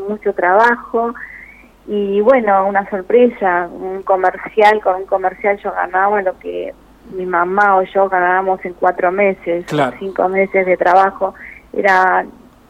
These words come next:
Speaker 1: era incomparable todo. Y así todo fue, se fue dando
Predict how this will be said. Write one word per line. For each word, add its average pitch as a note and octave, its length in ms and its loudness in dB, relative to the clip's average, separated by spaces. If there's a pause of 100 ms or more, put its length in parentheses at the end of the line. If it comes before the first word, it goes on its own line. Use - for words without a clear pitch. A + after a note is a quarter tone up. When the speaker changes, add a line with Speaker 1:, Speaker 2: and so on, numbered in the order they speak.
Speaker 1:
era A3 220 2
incomparable G3+ 1000 0
todo. E3+ 400 -6 (640)
Y B3 80 4
así D#4 560 -2
todo C4 320 2 (120)
fue, A#3 540 2
se A#3+ 100 -2
fue B3+ 140 2
dando A3 1000 -2